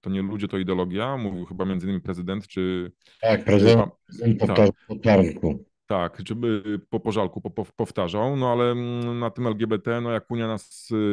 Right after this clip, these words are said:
Speaker 1: y, przydusiła i powiedziała, zagroziła, że odbierze dotacje tym powiatom, które wprowadziły te strefy wolne od L G B T, no to, to, to, to, to przestało być,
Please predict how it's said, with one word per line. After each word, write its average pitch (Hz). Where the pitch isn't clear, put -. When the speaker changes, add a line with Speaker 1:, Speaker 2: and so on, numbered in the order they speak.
Speaker 1:
y, 92
przydusiła 107
i 104
powiedziała, 98
zagroziła, 101
że 92
odbierze 95
dotacje 95
tym 101
powiatom, 95
które 92
wprowadziły 95
te -
strefy 110
wolne 101
od 90
L 90
G 90
B 85
T, 117
no 113
to, 120
to, 117
to, 117
to, 123
to 117
przestało 120
być, -